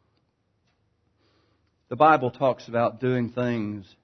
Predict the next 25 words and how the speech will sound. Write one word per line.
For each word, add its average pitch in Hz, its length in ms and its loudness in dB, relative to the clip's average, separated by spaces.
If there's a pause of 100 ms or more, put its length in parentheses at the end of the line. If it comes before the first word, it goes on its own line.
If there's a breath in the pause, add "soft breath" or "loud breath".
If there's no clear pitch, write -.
(120)
with 117 160 -10
all 120 200 0
your 113 200 -10
heart, 101 400 -4 (720)
doing 131 240 0
it 117 100 -8 (100)
heartily 104 600 2 (680)
as 120 200 -8
unto 113 240 -4
the 98 80 -12
Lord. 101 500 -4 (1400)
And 143 160 -6
we 185 100 2
know 165 380 10
when 123 300 0
people 143 380 -2
are 120 80 0
doing 131 340 0
things 123 420 -4
when 123 100 -4
their 120 120 -2
heart 147 320 4
is 131 140 -4
in 160 140 0
it. 160 140 -8